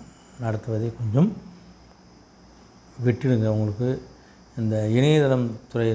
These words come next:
தா-, சார்ந்த துறைக்கு நல்ல ஒரு முன்னேற்றம் கிடைப்பது, இந்த பங்கு மார்க்கெட்டு, ஷேர் மார்க்கெட்லாம் இருக்குன்னா நல்ல ஒரு முதலீடு பெறக்கூடிய வாய்ப்பு இருக்குது உங்களுக்கு. அதே மாதிரி கொஞ்சம் சில அலைச்சல்களை நீங்கள் சந்திக்கக்கூடிய ஒரு வாய்ப்பும் உங்களுக்கு இருக்குது உங்களுக்கு.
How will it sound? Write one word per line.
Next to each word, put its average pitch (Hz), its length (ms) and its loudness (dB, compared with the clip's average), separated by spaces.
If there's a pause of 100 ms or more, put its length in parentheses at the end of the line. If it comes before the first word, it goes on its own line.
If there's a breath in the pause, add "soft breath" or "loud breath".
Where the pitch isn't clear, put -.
(100)
தா-, 110 280 -2
சார்ந்த 117 460 0
துறைக்கு 113 420 -2
நல்ல 110 200 0
ஒரு 113 120 0
முன்னேற்றம் 110 340 -2
கிடைப்பது, 107 460 -2
இந்த 107 160 -2 (460)
பங்கு 110 340 -2
மார்க்கெட்டு, 110 540 -4 (800 loud breath)
ஷேர் 113 340 2
மார்க்கெட்லாம் 107 420 -2
இருக்குன்னா 107 340 -4
நல்ல 104 240 -4
ஒரு 107 200 -4 (1120)
முதலீடு 127 360 4
பெறக்கூடிய 107 420 -2
வாய்ப்பு 107 300 -2
இருக்குது 110 180 -2
உங்களுக்கு. 107 360 -4 (500 loud breath)
அதே 127 180 4
மாதிரி 139 260 0
கொஞ்சம் 123 320 -2
சில 117 180 -4
அலைச்சல்களை 139 480 0
நீங்கள் 117 280 -2
சந்திக்கக்கூடிய 113 540 -4
ஒரு 107 180 -4
வாய்ப்பும் 117 440 -4
உங்களுக்கு 101 300 -8
இருக்குது 107 240 -8
உங்களுக்கு. 104 300 -10